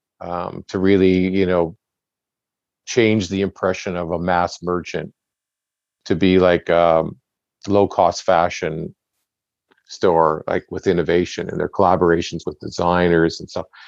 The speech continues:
They've had a very innovative approach in retailing. And so they,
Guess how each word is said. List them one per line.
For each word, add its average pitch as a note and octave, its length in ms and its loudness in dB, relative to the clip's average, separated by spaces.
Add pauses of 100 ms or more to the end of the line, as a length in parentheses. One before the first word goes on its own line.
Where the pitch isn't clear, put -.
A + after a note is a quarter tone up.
(100)
They've G#2+ 140 2
had A2+ 200 4
a G2+ 60 2
very F#2+ 340 4
innovative F2+ 380 0
approach F2 460 -6
in E2+ 60 -12
retailing. G2+ 460 -2
And F2+ 140 -2
so F#2 120 -6
they, G2 280 2